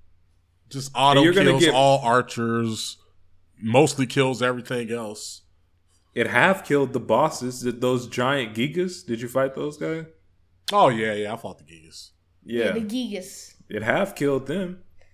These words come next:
Speaker 3: Yeah?
Speaker 1: Yeah, it, um, it was funny 'cause I nuked one of those guys,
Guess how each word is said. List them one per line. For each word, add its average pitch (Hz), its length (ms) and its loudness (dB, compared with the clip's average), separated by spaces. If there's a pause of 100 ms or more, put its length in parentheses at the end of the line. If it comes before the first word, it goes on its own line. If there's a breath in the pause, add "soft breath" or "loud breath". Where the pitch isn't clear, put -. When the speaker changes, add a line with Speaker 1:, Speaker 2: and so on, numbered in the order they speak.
(680 soft breath)
Speaker 3:
Yeah? 226 380 0
Speaker 1:
Yeah, 285 340 -2
it, 240 200 -4
um, 277 600 -6 (1040)
it 165 60 -2
was 202 120 -2
funny 202 240 6
'cause 135 140 -6
I 160 100 8
nuked 143 480 -2
one 139 220 2
of 131 80 0
those 113 280 2
guys, 104 680 -4